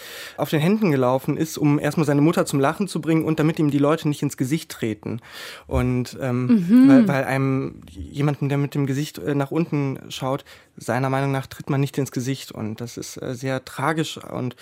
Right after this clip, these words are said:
Speaker 2: Traurig.
Speaker 1: tra-, sehr traurig, aber man kann traurige Sachen ja auch mit sehr viel Witz erzählen und das schafft, äh, David Grossman wirklich mit Bravour.
Speaker 2: Ist das ein Amerikaner?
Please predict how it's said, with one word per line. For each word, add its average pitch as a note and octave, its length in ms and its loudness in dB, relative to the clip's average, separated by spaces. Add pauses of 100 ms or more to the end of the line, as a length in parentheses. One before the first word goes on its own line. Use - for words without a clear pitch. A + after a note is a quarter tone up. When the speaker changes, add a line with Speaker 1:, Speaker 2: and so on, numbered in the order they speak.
(180)
Speaker 2:
Traurig. A3 640 2
Speaker 1:
tra-, - 240 -2
sehr E3 200 6
traurig, F#3 640 2
aber D3+ 200 2
man D3+ 120 4
kann E3+ 360 0
traurige D#3+ 420 0
Sachen D3+ 320 0
ja C#3+ 140 0
auch C3+ 200 -4
mit C#3+ 200 -4
sehr D3+ 100 -2
viel C3 220 -4
Witz D#3 180 -2
erzählen D3 460 2
und C3 100 -2
das C3+ 140 -6
schafft, - 320 -6
äh, C3 160 -2
David B2+ 240 -4
Grossman B2 360 -4 (440)
wirklich C3 320 -6
mit C3+ 180 -4
Bravour. A#2+ 460 -2 (200)
Speaker 2:
Ist - 140 0
das A3 120 2
ein - 80 0
Amerikaner? G3+ 600 2